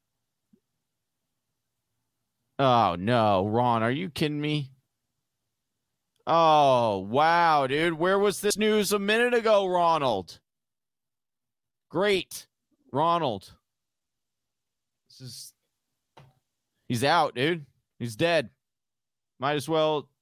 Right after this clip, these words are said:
put him in the doghouse. Like a minute ago, he said. Psh.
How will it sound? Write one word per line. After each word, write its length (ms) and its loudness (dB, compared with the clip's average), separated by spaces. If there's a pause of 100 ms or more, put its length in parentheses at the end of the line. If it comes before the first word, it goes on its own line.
put 120 -2
him 120 -4
in 100 -2
the 60 -4
doghouse. 880 -2 (760)
Like 180 -4
a 40 -4
minute 340 -2
ago, 280 -2
he 80 -2
said. 400 -4 (1600)
Psh. 260 -12